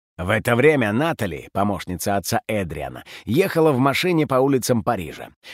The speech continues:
Сзади сидел сам Габриэль Агрест. Внезапно его фигура замерцала. Натали нажала несколько кнопок на панели управления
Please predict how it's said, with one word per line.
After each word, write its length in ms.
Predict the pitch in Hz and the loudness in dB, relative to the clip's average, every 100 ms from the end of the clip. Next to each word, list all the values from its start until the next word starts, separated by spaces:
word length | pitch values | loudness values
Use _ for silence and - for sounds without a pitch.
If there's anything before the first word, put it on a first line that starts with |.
| - | -8
Сзади 480 | 101 95 127 120 127 | -4 2 4 4 2
сидел 340 | 123 127 143 | 2 4 2
сам 460 | - - 151 110 90 | 2 2 2 2 0
Габриэль 440 | 110 107 98 92 | 0 2 2 0
Агрест. 520 | 95 80 71 - - | -2 -6 -10 -10 -12
Внезапно 560 | - 82 117 120 156 135 | -8 -2 0 2 2 2
его 180 | 127 123 | 0 2
фигура 360 | 123 117 123 | 0 2 2
замерцала. 640 | 113 113 107 - 95 73 - _ _ - | 4 2 0 -2 -4 -6 -12 _ _ -4
Натали 460 | 95 113 113 120 | 0 2 2 2
нажала 380 | 120 117 135 135 | 4 4 4 4
несколько 480 | 135 135 - 127 127 | 2 2 0 -2 -2
кнопок 400 | 135 135 147 - | 2 2 2 0
на 120 | 135 | 2
панели 300 | 123 117 104 | 4 4 4
управления 680 | 101 92 82 92 127 156 | 2 0 -4 -2 0 0